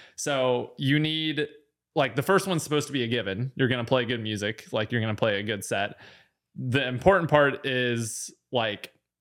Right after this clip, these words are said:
do you have a name for yourself making music, and can you actually get people to come to the venue? So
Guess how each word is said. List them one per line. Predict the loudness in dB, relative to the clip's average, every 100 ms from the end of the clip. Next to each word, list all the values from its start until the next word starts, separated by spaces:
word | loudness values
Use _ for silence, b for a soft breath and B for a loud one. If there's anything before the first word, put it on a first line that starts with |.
| _ _ _ _ _ -6
do | 2 4
you | 6 6 6
have | 2
a | -2
name | -4 -4
for | 0
yourself | 2 2 0
making | -2 -2 -2
music, | 0 0 0 -4 -8
and | -6 -6 -6 -6
can | -4
you | -2
actually | -2 -2 -4
get | -2
people | 0 0
to | -2
come | -2 -2
to |
the | -4
venue? | -4 -6 -8 -10 b b b b b
So | -4 0 2 2 0